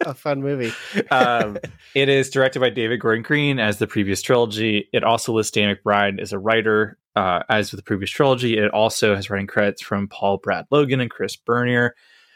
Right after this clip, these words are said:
Speaker 2: Uh, it also lists, like, a million producers, including Jamie Lee Curtis and John Carpenter. And I have no idea how much this kind of feels, and at times almost like a Jamie Lee Curtis, like,
Speaker 1: Vehicle?
Speaker 2: vanity project.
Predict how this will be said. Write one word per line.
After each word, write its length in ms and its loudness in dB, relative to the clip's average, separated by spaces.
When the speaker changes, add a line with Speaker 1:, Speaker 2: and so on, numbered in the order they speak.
Speaker 2:
Uh, 380 4
it 80 2
also 240 2
lists, 220 0
like, 120 0
a 60 0
million 460 -2
producers, 720 0
including 440 0
Jamie 240 4
Lee 100 4
Curtis 580 0
and 240 4
John 220 2
Carpenter. 580 0
And 120 -4
I 60 -2
have 140 -4
no 260 0
idea 260 2
how 160 0
much 360 -2
this 280 2
kind 240 0
of 100 -2
feels, 800 2
and 180 -8
at 160 2
times 340 0
almost 280 -2
like 80 -10
a 60 -2
Jamie 280 -2
Lee 100 2
Curtis, 520 -2
like, 320 -2
Speaker 1:
Vehicle? 580 2
Speaker 2:
vanity 260 2
project. 440 0